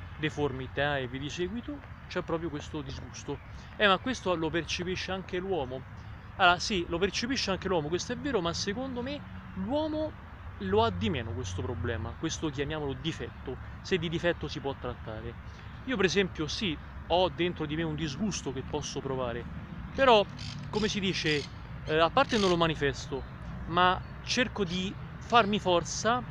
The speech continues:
e di andare avanti e di andare oltre, punto e a capo, va bene? Questo è quello che penso e questo è quello che dico. Iscrivetevi, mi raccomando, al canale, il narratore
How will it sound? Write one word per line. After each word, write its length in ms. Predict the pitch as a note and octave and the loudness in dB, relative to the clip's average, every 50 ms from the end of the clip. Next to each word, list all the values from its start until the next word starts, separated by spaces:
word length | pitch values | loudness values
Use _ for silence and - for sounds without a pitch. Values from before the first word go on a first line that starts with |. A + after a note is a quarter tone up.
| - - - | -10 -8 -4
e 200 | - F3+ F#3 F#3 D#3 | 0 2 2 2 2
di 100 | F3+ G3 | 0 0
andare 440 | G3 G3 G3+ G#3+ A3 G#3+ G3+ G3+ | 0 0 0 2 2 2 2 2
avanti 400 | G3 E3 C3 B2 B2+ C3 - E3+ | 0 0 0 0 -2 -4 -4 -4
e 20 | E3 | -2
di 100 | D#3+ F3+ | -2 -2
andare 280 | F3 E3+ E3 F3 E3+ | -2 0 0 0 0
oltre, 380 | D3 A#2 A2 - - - C#3 B2+ | 0 -2 -4 -6 -6 -6 -6 -6
punto 360 | B2 - G3+ A#3+ A#3+ - - | -6 -6 -6 -4 -4 -2 -2
e 40 | A#3+ | -4
a 20 | |
capo, 320 | - - - G#2 A2 A2+ A2 - - - - - - - | -4 -4 -8 -8 -8 -8 -10 -10 -12 -12 -12 -10 -8 -4
va 100 | C3+ C3+ | -4 -2
bene? 200 | C#3 F#3 F#3+ F#3 - - - - - - - - - - - | -2 -2 -4 -4 -6 -8 -8 -8 -10 -10 -10 -10 -10 -6 -4
Questo 180 | - C#4 - | -2 0 0
è 60 | D4+ - | 0 2
quello 160 | C4 A#3+ A#3 | 2 0 0
che 80 | A#3+ | 0
penso 320 | - - G3+ G3+ G3 - A3 | 0 -2 -2 -2 -2 -2 -6
e 40 | G3 | -4
questo 200 | - G#3 - A3+ | -4 -2 -2 -2
è 20 | |
quello 160 | - E3+ - | -2 -2 -2
che 100 | G3+ G#3 - | -2 -4 -4
dico. 240 | - A2 G2+ A#2 A2+ - - - - - - - - | -6 -6 -6 -8 -8 -10 -12 -14 -14 -14 -12 -6 -2
Iscrivetevi, 800 | - B3 - - - - F#3+ G3 F#3 F3+ D3+ B2+ A#2+ A2+ A#2 G#2+ G#2+ | 2 2 4 4 4 2 2 4 4 4 4 2 -2 -4 -6 -6 -6
mi 80 | C3 D3+ | -4 -2
raccomando, 560 | D3 D3+ - - D#3+ E3 E3+ E3 D#3 C#3 C3 | -2 -2 -2 -2 -2 0 0 0 0 0 -2
al 100 | C3 C3 | -2 -2
canale, 420 | - E3 F3 F#3+ F#3+ G3 G#3 G3+ G3+ - - - - - | -2 -2 -2 -2 -2 -2 -4 -4 -6 -8 -12 -14 -12 -10
il 400 | F3 F3 D#3+ C#3+ B2 A#2 A2+ G#2+ - - - - - | -8 -6 -4 -4 -4 -4 -6 -6 -8 -10 -12 -10 -6
narratore 720 | D3+ E3 F#3 G#3 G3+ F#3 F3+ F3 - F3 E3 C#3 B2 A#2 | -4 -2 0 2 2 2 0 0 0 -2 -2 -2 -2 -4